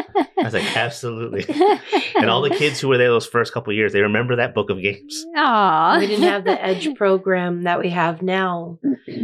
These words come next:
Speaker 3: So it was really the book of games <laughs> that had
Speaker 2: That's
Speaker 3: the
Speaker 2: what you would
Speaker 3: scripture
Speaker 2: base
Speaker 3: re-
Speaker 2: it.
Speaker 3: that the whole class was based on.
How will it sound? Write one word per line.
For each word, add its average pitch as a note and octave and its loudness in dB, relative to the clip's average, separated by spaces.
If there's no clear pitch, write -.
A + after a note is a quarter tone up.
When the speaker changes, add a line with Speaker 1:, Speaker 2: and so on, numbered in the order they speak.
Speaker 3:
So F#3 -6
it F#3 -2
was E3+ -6
really F3 -6
the F3 -4
book F3 -4
of E3+ -2
games F#3 -2
<laughs> - -8
that - -6
had F#3+ 2
Speaker 2:
That's F3+ -2
Speaker 3:
the G#3 0
Speaker 2:
what F#3 0
you F#3 2
would F#3 2
Speaker 3:
scripture F3+ 2
Speaker 2:
base G#3 -2
Speaker 3:
re- F#3 -2
Speaker 2:
it. - -6
Speaker 3:
that F#3+ -2
the G3+ 2
whole F3+ 0
class F3 -4
was E3+ -6
based F#3 -2
on. G3 -6